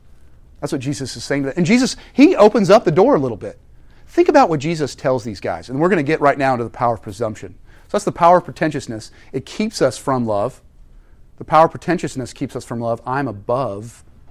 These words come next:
God," keeps us from love. But also the power of presumption. "We know how this works, God." That's what they were saying to him. "We know," right? So we marry on earth, we'll marry in heaven.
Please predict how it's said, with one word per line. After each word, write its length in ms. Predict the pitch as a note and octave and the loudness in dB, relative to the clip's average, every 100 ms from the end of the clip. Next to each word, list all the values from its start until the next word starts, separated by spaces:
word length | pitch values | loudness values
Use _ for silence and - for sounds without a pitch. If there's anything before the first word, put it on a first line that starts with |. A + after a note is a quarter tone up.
| - | -12
God," 440 | G2+ F#2 G2 A#2 - _ - - - - - - | -8 -8 -8 -12 -20 _ -20 -20 -20 -20 -20 -12
keeps 260 | C3 A2+ | -10 -10
us 100 | A2 | -14
from 220 | - G2+ G2+ | -14 -14 -12
love. 220 | G2 A#2 - - | -12 -14 -20 -2
But 100 | - | 6
also 220 | F3+ A#3 | 6 6
the 80 | D#3 | -2
power 240 | - E3+ D#3 | 2 2 2
of 100 | - | 0
presumption. 580 | C#3 A#2+ E3 - F2+ - - - - - | -6 -2 -2 -4 -10 -12 -20 -20 -20 -4
"We 200 | D#3 B3 | 4 6
know 400 | G#3 F#3+ G3+ E3 | 8 8 8 4
how 200 | - E3+ | 2 2
this 180 | D#3 - | 2 -2
works, 360 | C#3 C3+ - - | -2 -2 -4 -8
God." 340 | A2 G2 F#2 - - - - - - | -4 -4 -6 -16 -20 -20 -20 -20 4
That's 140 | G3 | 4
what 100 | C4+ | 6
they 80 | D4+ | 4
were 100 | B3 | 4
saying 320 | - F#3+ F#3 | 4 2 2
to 60 | D3+ | 0
him. 160 | C#3 C3 | -4 0
"We 120 | A#3 | 4
know," 300 | G#3+ G#3+ F3+ - - | 6 6 4 -6 2
right? 260 | E3+ F3 F3 | 4 4 4
So 300 | - F3+ D3 - - | 6 6 6 -6 -2
we 100 | D#3+ | 2
marry 300 | D#3+ F#3+ B3+ | 6 8 8
on 120 | C4 | 8
earth, 480 | G3 D#3+ G3+ - - - - - - - - - - - | 6 6 4 -4 -20 -20 -20 -20 -20 -20 -20 -20 -20 -8
we'll 120 | D#3 D#3+ | -2 2
marry 280 | E3 D#3+ | 4 4
in 60 | D#3 | 2
heaven. 420 | D#3 G3 B2 F2+ | 2 2 2 -12